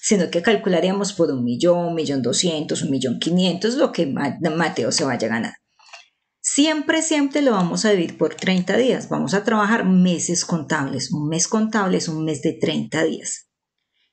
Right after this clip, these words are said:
Y lo vamos a multiplicar por los días laborados. ¿Eso qué quiere decir?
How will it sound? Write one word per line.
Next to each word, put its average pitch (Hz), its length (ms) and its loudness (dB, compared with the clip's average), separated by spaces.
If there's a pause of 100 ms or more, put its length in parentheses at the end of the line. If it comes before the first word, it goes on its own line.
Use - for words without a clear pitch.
(120)
Y 262 80 4
lo 285 120 6
vamos 277 280 2
a 285 60 2
multiplicar 262 600 0
por 202 160 4
los 156 200 0
días 151 240 -2
laborados. 240 800 0 (140)
¿Eso 208 300 2
qué 185 140 0
quiere 165 240 2
decir? - 400 -4